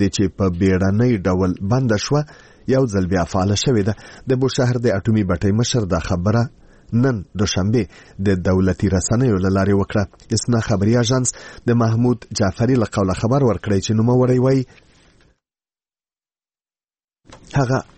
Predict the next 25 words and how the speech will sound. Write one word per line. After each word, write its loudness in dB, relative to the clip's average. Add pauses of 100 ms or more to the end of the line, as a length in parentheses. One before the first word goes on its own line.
(200)
تخنیکي 0
عارضه 0
چې -4 (120)
له -2
کبله 2
یې 0 (100)
بټۍ 0 (420)
او 2
د 0 (100)
هغې 2 (100)
زر 2 (100)
میګاواټه 0 (240)
ریاکټر 0 (220)
غیر 0
فعال -2
شوي 0
وو، 2 (360)
لرې 2
شوي 0 (180)
او 0
ورسره -2
د -2
برېښنا -2 (100)
تولید 0 (140)
بیا 0